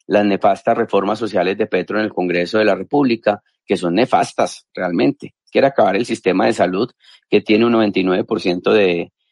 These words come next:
de, de cobertura. ¿Tiene el sistema asfixiado? Claro que sí, pero lo que no podemos permi-, permitir es que desmonte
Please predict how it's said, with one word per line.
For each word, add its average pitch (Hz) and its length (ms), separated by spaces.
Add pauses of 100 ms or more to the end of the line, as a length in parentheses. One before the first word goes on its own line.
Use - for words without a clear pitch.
(120)
de, 90 400
de 92 240
cobertura. 92 680
¿Tiene 131 220
el 156 60
sistema 127 360
asfixiado? 127 520
Claro 101 280
que 110 100
sí, 107 300
pero 98 180
lo 101 140
que - 100
no 101 140
podemos - 340
permi-, 90 400
permitir 101 540 (200)
es - 220
que 117 180
desmonte 98 800